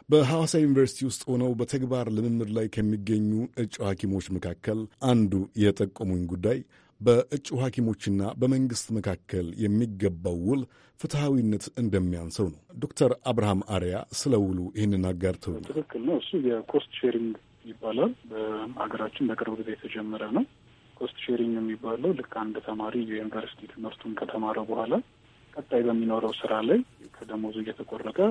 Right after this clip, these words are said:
Speaker 2: የሙሉ የቲዩሽንን አስራ አምስት ፐርሰንት የሚከፍልበት አይነት ስርዓት ነው ያለው። ነገር ግን በ-፣ ወደ ሕክምና ስንመጣ ቲዩሽኑ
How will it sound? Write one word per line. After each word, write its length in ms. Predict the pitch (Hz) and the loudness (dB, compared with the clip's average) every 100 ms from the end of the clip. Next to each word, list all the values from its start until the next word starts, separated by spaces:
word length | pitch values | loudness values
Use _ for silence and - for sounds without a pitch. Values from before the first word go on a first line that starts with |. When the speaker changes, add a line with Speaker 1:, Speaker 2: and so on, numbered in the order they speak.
| 165 127 | 2 -6
Speaker 2:
የሙሉ 1040 | 113 107 107 107 - - - - - 123 117 | -4 -4 -4 -8 -10 -18 -20 -20 -8 0 2
የቲዩሽንን 720 | - - 120 113 120 175 247 185 | 2 2 -2 0 2 8 8 6
አስራ 160 | - 120 | -4 -2
አምስት 240 | 110 110 | -2 -6
ፐርሰንት 320 | - - 120 | -12 -6 -6
የሚከፍልበት 600 | 117 110 113 - 110 113 113 | -4 -6 -6 -6 -10 -8 -8
አይነት 220 | 113 113 | -10 -12
ስርዓት 300 | - 127 127 | -2 0 0
ነው 140 | 110 | -2
ያለው። 260 | 110 110 233 - - - - - - - | -4 2 2 2 -18 -20 -20 -20 -20 -8
ነገር 220 | 120 127 | 2 4
ግን 140 | 127 127 | 6 4
በ-፣ 180 | 120 117 - | 4 0 -8
ወደ 160 | 120 123 | -2 -2
ሕክምና 380 | 127 127 123 123 | 0 0 4 2
ስንመጣ 400 | - 123 123 120 143 190 165 - | 2 2 2 2 2 0 -2 -10
ቲዩሽኑ 460 | 127 120 - 123 | -4 -2 2 2